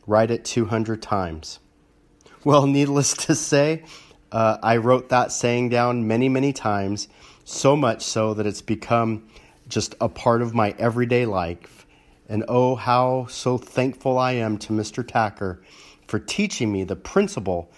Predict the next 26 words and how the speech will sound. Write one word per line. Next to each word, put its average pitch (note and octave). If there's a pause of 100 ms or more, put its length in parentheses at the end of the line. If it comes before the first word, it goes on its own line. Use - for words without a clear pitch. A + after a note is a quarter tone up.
(280)
of G2
good, C#3
better, C3
best, F#2+
never A2+
let B2
it -
rest F#2 (380)
until G#2
your G2
good C3+
is E3
better A2
and G2+
your F#2
better A#2 (140)
is F2
best. - (880)
I've B2 (360)
simplified A#2
that G#2+
to A2
my G#2 (300)
motto, G#2+
which G#2
is G2